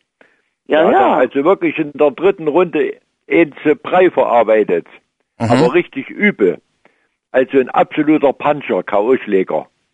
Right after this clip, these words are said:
Speaker 3: Okay.
Speaker 2: Respekt, Respekt, solltest du mal nachgucken, musst du mal reinziehen.
Speaker 3: Muss ich mir noch mal, noch mal nachschauen, das hab ich mir, glaub ich,
Speaker 2: Erste
Speaker 3: nicht
Speaker 2: Runde ein
Speaker 3: angeschaut.
Speaker 2: bisschen getrödelt, hat er mich ein bisschen an den Abraham erinnert, der auch mal ein paar Runden erst verpennt hat. Und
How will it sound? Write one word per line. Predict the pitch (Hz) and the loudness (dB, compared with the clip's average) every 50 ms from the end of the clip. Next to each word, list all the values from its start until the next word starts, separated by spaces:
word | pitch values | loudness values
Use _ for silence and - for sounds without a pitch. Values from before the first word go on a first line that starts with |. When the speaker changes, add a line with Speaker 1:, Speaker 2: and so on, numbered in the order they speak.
| _ _ _ _ | _ _ _ _
Speaker 3:
Okay. | - 95 - - 104 104 131 156 - _ _ _ _ _ _ - | -10 -8 -4 -2 0 0 0 -2 -6 _ _ _ _ _ _ -2
Speaker 2:
Respekt, | 127 123 - - - 151 160 - - - | -2 -2 -2 -2 -2 -4 -4 -4 -4 -4
Respekt, | 143 147 - - - 151 143 - - _ - | -2 -2 -2 -2 -2 -2 -2 -2 -6 _ -2
solltest | 151 147 147 135 127 - - | 0 0 0 -2 -6 -6 -4
du | 139 | -2
mal | 135 131 131 135 | -2 0 0 0
nachgucken, | 156 151 - - 151 143 | 0 -2 -2 -4 -6 -4
musst | 139 151 - - | -2 -4 -4 -2
du | - 135 | -2 -4
mal | 131 131 120 | -2 -2 -2
reinziehen. | 113 123 127 123 110 - - - 90 80 73 71 82 | 0 0 -2 -2 -4 -10 -14 -10 -10 -10 -10 -10 -8
Speaker 3:
Muss | 98 127 156 170 | -6 -4 -4 -2
ich | |
mir | 160 156 | -2 0
noch | 160 156 | 0 2
mal, | 160 147 | 2 2
noch | 143 143 139 147 135 | 2 2 2 0 0
mal | 147 131 | 0 0
nachschauen, | 123 120 120 - - 135 | 0 0 -2 -4 -6 -8
das | - - | -6 -6
hab | 117 | -4
ich | 123 117 | -4 -2
mir, | 110 | 0
glaub | 104 107 | 0 0
ich, | 92 | 0
Speaker 2:
Erste | 104 101 160 | -2 -2 -2
Speaker 3:
nicht | 151 156 | 0 0
Speaker 2:
Runde | 180 175 101 165 | 0 0 0 -2
ein | 165 | 0
Speaker 3:
angeschaut. | 180 175 147 - | 0 0 0 0
Speaker 2:
bisschen | 156 - | -2 -2
getrödelt, | - 147 123 - 131 180 196 190 165 160 135 135 | -2 -4 -4 -2 0 2 2 2 2 0 -2 -2
hat | 139 147 120 | -4 -2 -2
er | 135 135 | -2 -2
mich | 139 139 120 | -2 -4 -4
ein | 113 127 101 | -2 -4 -2
bisschen | 139 143 123 135 123 | -2 -2 0 0 0
an | - 110 123 120 | 0 0 -2 0
den | 117 113 113 - | 0 0 0 0
Abraham | 117 - - - - 107 110 92 85 101 113 113 | 0 -2 -2 -2 -2 -4 -6 -4 -2 -4 -2 -2
erinnert, | 107 101 92 120 131 120 123 131 135 - - - - _ - | -2 -2 -2 -2 0 0 0 0 0 -2 -8 -20 -20 _ -6
der | 107 92 - | -4 -4 -4
auch | 113 113 98 - - 110 120 101 | -4 -6 -8 -8 -8 -8 -8 -6
mal | 107 107 107 104 | -2 -2 -2 -2
ein | |
paar | - 110 110 | 0 0 0
Runden | 107 113 143 143 - - 104 | 0 0 0 -2 -2 -4 -4
erst | 104 117 - - | -4 -4 -4 -6
verpennt | - 117 104 - 123 139 143 135 - | -6 -6 -6 -2 -2 -4 -4 -4 -4
hat. | 110 123 135 135 - - - _ _ _ _ _ _ _ _ _ _ _ _ _ _ _ _ _ _ _ _ _ | -2 -2 -2 -2 -4 -10 -20 _ _ _ _ _ _ _ _ _ _ _ _ _ _ _ _ _ _ _ _ _
Und | - 110 107 98 | -6 -6 -6 -6